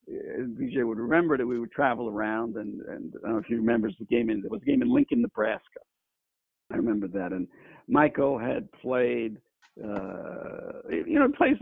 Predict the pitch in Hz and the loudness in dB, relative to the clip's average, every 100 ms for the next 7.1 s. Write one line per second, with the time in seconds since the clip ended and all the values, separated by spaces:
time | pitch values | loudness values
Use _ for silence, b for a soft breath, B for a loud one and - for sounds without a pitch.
0 | - 277 247 - - 113 113 117 143 190 | 2 4 2 0 -2 -4 -2 -4 -4 -6
1 | - - - - 107 110 107 107 113 - | -6 -6 -10 -12 -10 -8 -8 -6 -6 0
2 | 113 113 - _ _ - 107 - 98 113 | 0 0 -6 _ _ -6 -4 -4 -4 -2
3 | 110 110 117 120 113 110 107 120 - - | 0 0 0 -2 0 0 0 -2 -4 -4
4 | 123 139 - 131 - 113 123 - - 123 | -4 -4 -6 -6 0 2 2 0 -4 2
5 | 147 135 - _ - 175 - - - - | 2 0 -8 _ 0 2 4 0 -6 -10
6 | B B B B 135 139 - 151 151 139 | B B B B -4 -4 2 6 6 4